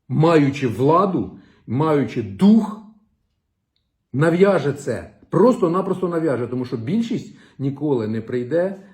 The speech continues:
е, сама, сама, е, до цього. Тепер ще стосовно, на сьогоднішній день, е, стосовно мой-, мій погляд на науку. Що при Овсинському, що при Моргуні, що при Антонці,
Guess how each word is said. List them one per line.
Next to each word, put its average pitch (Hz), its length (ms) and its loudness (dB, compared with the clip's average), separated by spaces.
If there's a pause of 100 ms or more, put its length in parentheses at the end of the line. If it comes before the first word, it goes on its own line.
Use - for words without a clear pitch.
(140)
е, 123 520 -2
сама, 135 340 -2
сама, 139 520 -2
е, 127 240 -2
до 123 120 -4
цього. 101 320 -8 (380)
Тепер 190 260 2
ще 208 160 2
стосовно, 131 720 -2
на 139 120 -2
сьогоднішній 180 560 0
день, 202 420 2
е, 147 760 -2
стосовно 156 580 -4
мой-, 175 340 2
мій 170 260 0
погляд 147 420 0
на 139 100 -2
науку. 117 520 -4 (680)
Що - 380 2
при 226 480 2
Овсинському, 196 1000 0 (240)
що - 240 -2
при 185 160 2
Моргуні, 170 640 0
що - 440 -2
при 208 160 6
Антонці, 202 840 0